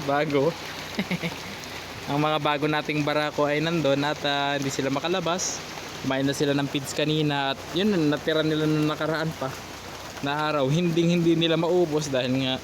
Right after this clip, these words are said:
tuloy-tuloy ang pag-ulan. So, kwentuhan tayo ng konti, mga kakambing.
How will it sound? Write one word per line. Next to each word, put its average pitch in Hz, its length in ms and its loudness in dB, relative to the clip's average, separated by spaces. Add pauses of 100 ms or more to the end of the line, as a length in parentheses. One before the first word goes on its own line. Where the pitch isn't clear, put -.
tuloy-tuloy 170 560 2
ang 151 160 0
pag-ulan. 139 520 0 (200)
So, 127 320 -4
kwentuhan 170 400 -2
tayo 185 160 0
ng 196 240 -2
konti, 196 320 0
mga 175 320 -2
kakambing. 170 400 0